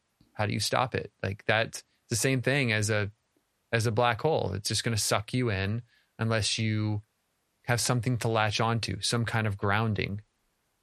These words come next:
you know, like, uh, something as small as googly eyes. I don't know. I'm, uh, I'm not sure, but yeah. Wha-, tell me a little bit about how you feel about it.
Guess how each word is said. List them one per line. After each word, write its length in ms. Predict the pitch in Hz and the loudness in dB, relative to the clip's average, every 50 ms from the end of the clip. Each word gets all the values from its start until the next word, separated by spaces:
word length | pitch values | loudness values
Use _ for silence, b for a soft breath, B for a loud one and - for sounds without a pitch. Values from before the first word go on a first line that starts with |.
| _ _ _ _ _ | _ _ _ _ _
you 120 | - 104 101 | -4 -2 0
know, 260 | 92 92 101 110 107 - _ _ _ _ _ _ _ | 0 0 -2 -2 -6 -10 _ _ _ _ _ _ _
like, 240 | 107 107 107 107 - - | -2 -2 -2 -2 -2 -2
uh, 60 | 120 | -2
something 380 | 110 - - 131 123 131 123 131 | 0 2 2 2 2 2 2 0
as 100 | 127 117 | 0 0
small 260 | - 127 123 120 131 | 0 2 2 2 2
as 120 | 135 120 | 2 2
googly 320 | 104 135 139 139 139 120 101 | 0 0 0 2 2 0 0
eyes. 320 | 90 87 - - - - - _ | 0 -2 -4 -8 -12 -12 -10 _
I 120 | 95 92 | -4 -2
don't 120 | 110 135 135 | 0 0 0
know. 220 | 143 156 120 - - _ _ _ _ _ _ _ _ _ _ _ _ _ _ _ _ _ _ _ _ | 0 -2 -2 -4 -10 _ _ _ _ _ _ _ _ _ _ _ _ _ _ _ _ _ _ _ _
I'm, 240 | 117 110 117 117 - _ | -2 -2 -2 -4 -6 _
uh, 140 | - 82 - - - - | -12 -12 -12 -14 -8 -6
I'm 80 | 120 | -2
not 160 | 110 117 113 113 | 0 0 0 0
sure, 240 | - - 135 127 | 0 0 0 0
but 240 | 101 107 113 110 110 - _ _ _ _ _ _ _ _ _ _ _ _ _ _ _ _ _ _ _ _ _ _ _ _ | 0 0 -2 -2 -2 -6 _ _ _ _ _ _ _ _ _ _ _ _ _ _ _ _ _ _ _ _ _ _ _ _
yeah. 240 | 131 123 127 120 104 | 0 2 2 2 2
Wha-, 160 | 104 117 - - 127 - - _ _ _ _ _ 131 | 2 0 -2 -2 -6 -10 -10 _ _ _ _ _ -2
tell 160 | - 151 151 | 0 2 2
me 120 | 147 151 151 | 2 2 2
a 60 | 143 | 2
little 180 | 139 143 139 | 2 2 2
bit 140 | 131 131 123 | 2 2 0
about 280 | 120 117 123 120 117 107 | 2 2 2 2 2 2
how 80 | 117 | 2
you 180 | 120 113 110 113 | 2 2 0 -2
feel 260 | 107 - 117 107 98 | 0 0 0 0 0
about 240 | 95 95 - - - | 0 -2 -2 -4 -4
it. 100 | 92 - | -8 -10